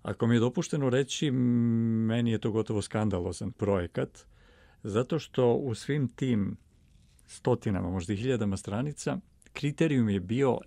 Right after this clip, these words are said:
etničko određenje. Dakle, ako se nešto prepoznalo kao srpsko, kao srpski autor koji se bavi filozofijom, ulazilo je u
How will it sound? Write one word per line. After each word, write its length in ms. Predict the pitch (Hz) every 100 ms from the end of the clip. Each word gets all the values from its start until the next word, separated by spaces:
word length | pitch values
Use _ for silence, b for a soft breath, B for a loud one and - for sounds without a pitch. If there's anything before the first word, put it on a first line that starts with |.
| -
etničko 580 | - 110 - 117 - -
određenje. 540 | 104 104 95 107 95 90
Dakle, 280 | 95 -
ako 180 | 98 -
se 120 | -
nešto 280 | 107 127 -
prepoznalo 600 | 107 117 120 120 107 98
kao 180 | - 101
srpsko, 560 | - 127 127 - 151 139 b b b
kao 180 | - 95
srpski 500 | 92 143 139 - 131
autor 440 | 120 127 127 127 98
koji 160 | 98
se 140 | - 90
bavi 280 | 104 113
filozofijom, 800 | 101 107 95 87 104 - 127 107 b b _
ulazilo 560 | 120 123 120 107 95 95
je 220 | 95 98 _
u 220 | 107 101